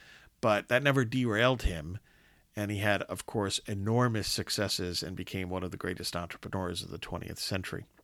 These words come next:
Uh, thanks for listening. Get your news and views on Disney at Disney Biz Journal dot com. Please check out my books as well if you love action and adventure.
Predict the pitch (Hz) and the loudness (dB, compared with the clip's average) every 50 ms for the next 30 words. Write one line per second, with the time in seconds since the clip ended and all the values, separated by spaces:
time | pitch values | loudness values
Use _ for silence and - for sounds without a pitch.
0 | _ _ _ - - - - - - - - - - - - - - - - - | _ _ _ -20 -20 -20 -18 -18 -16 -16 -18 -18 -18 -20 -20 -20 -20 -20 -20 -20
1 | - - _ - - 160 151 208 226 220 170 - 190 170 143 - 151 147 143 165 | -20 -12 _ 10 12 12 12 12 12 12 12 12 12 12 12 12 10 10 10 10
2 | 147 - 165 175 170 143 143 143 135 156 160 151 127 156 151 147 135 143 151 131 | 8 10 10 10 10 10 10 8 8 10 10 12 12 12 12 12 12 10 8 8
3 | 113 127 123 117 104 101 - 135 127 - - 135 120 107 123 120 117 113 101 - | 6 4 4 2 2 2 2 2 2 4 2 0 2 4 4 4 4 4 2 0
4 | - 117 113 110 104 104 101 101 - - 113 107 117 101 95 - - - - - | 0 2 2 4 2 2 0 0 -4 -4 0 2 4 4 4 2 -2 -4 -4 -2
5 | - 123 113 110 107 104 147 170 185 - - - 180 - - 165 165 185 - - | 2 4 4 4 4 6 6 6 6 6 4 4 6 10 12 12 12 12 10 6
6 | - 131 123 120 113 110 95 - - 123 147 226 - - - - - - - - | 0 2 4 6 6 4 4 4 6 8 8 8 6 4 4 6 6 6 6 4
7 | - - _ _ - - 123 120 110 123 127 139 175 233 247 - - 139 127 120 | 0 -6 _ _ -8 -2 -2 0 2 6 8 10 10 10 8 6 4 4 4 6
8 | 117 117 120 120 120 117 110 123 113 113 - - - - 127 113 113 - - 107 | 6 8 8 8 8 8 6 6 4 4 2 0 0 0 0 0 0 0 0 0
9 | 107 104 95 101 95 101 110 - - 269 285 262 | 0 0 0 0 -2 -2 -2 0 0 0 -2 -2